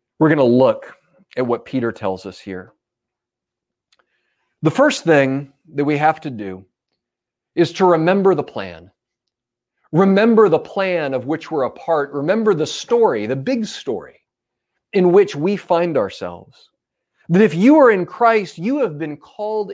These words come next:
into a plan to save the world,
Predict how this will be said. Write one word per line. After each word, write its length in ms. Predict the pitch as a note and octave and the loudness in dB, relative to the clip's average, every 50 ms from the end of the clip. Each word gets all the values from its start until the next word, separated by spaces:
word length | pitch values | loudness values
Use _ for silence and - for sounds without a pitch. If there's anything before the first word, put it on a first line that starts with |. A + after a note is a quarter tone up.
| - _ | -14 _
into 600 | - G3+ A3 A3+ A3+ A3 G#3+ - - C#3 C3 B2+ C#3 | -12 -10 -8 -8 -10 -10 -12 -10 -10 -8 -8 -8 -8
a 120 | C#3 B2 | -10 -12
plan 560 | - - - - G#3 G#3+ G#3+ F#3 D3+ C3+ B2+ | -14 -16 -14 -12 -10 -8 -8 -8 -8 -8 -10
to 100 | A#2+ C3 | -12 -14
save 340 | B2 - - E3+ F3 E3 D3 | -12 -8 -6 -6 -6 -6 -6
the 80 | D3+ D#3+ | -8 -6
world, 380 | D#3 F3+ G3 F3+ A#2 D#2+ - | -6 -6 -6 -6 -8 -12 -14